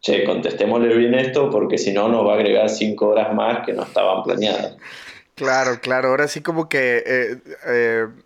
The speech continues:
Speaker 2: volver el proyecto más esbelto, ¿no? O sea, bueno, ¿qué es lo que quiero realmente? ¿Cuáles son los cambios o los ajustes que necesito? Pues para que pasen y no me salga la factura más, más cla-, que fuera de lo planeado, ¿no?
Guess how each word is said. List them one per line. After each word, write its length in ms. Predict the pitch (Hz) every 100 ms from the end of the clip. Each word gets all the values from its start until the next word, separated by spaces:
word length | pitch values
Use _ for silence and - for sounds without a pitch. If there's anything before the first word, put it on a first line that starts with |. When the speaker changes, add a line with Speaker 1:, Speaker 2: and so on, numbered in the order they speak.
| _ _
Speaker 2:
volver 500 | - 135 135 131 135
el 120 | 143 151
proyecto 440 | 151 135 127 -
más 220 | 147 143 156
esbelto, 500 | 135 151 160 - 131
¿no? 120 | 135
O 40 |
sea, 160 | 139 131
bueno, 400 | 120 135 127 104 -
¿qué 160 | 131
es 60 | 131
lo 160 | 165 165
que 140 | 127
quiero 300 | - 156 180
realmente? 640 | 151 139 127 127 123 117 113
¿Cuáles 280 | 127 127 147
son 160 | 151
los 140 | 151 -
cambios 440 | 135 139 147 139
o 40 | 127
los 140 | 117
ajustes 400 | 120 127 127 139
que 120 | - 135
necesito? 640 | 123 117 143 160 - 165 - - - -
Pues 160 | - 120
para 200 | 131 120
que 100 | -
pasen 460 | 113 147 156 170 160
y 160 | 131 110
no 300 | 113 113 117
me 120 | 123
salga 280 | 117 123 120
la 120 | 127
factura 420 | 120 110 - 123 120
más, 420 | 120 120 - - _
más 460 | - 117 117 113 -
cla-, 300 | - 117 117 -
que 100 | 135
fuera 220 | 143 147
de 60 | 147
lo 120 | 131
planeado, 460 | 127 113 117 113 110
¿no? 240 | 113 175